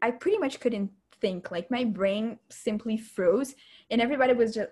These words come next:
was just, like, super excited taking photos. And I didn't even take a single picture there because I was, I wasn't there pretty much. I was so sick. Like, I just felt like I needed to go 'cause I, I couldn't stand being there. I, I didn't get one single picture there, and I pretty much don't remember it.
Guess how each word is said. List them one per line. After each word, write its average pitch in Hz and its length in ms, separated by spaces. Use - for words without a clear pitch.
was 208 240
just, 202 220
like, 190 160
super 254 220
excited 220 420
taking 233 240
photos. 208 380
And 226 100
I 262 80
didn't 247 260
even 226 200
take 214 340
a 208 60
single 226 540
picture 196 440
there 196 320
because 220 260
I 220 80
was, 220 400
I 247 80
wasn't 285 340
there 185 160
pretty 190 200
much. 185 260
I 202 80
was 233 260
so 240 360
sick. 226 320
Like, 220 140
I 214 80
just 220 260
felt 208 140
like 208 120
I 196 80
needed 208 260
to 202 100
go 185 420
'cause 208 100
I, 185 200
I 202 120
couldn't 220 280
stand 185 380
being 190 260
there. 330 240
I, 294 300
I 233 280
didn't 294 460
get 226 380
one 269 180
single 330 240
picture 254 280
there, 240 280
and 240 80
I 240 80
pretty 330 260
much 262 200
don't 220 160
remember 180 400
it. 185 180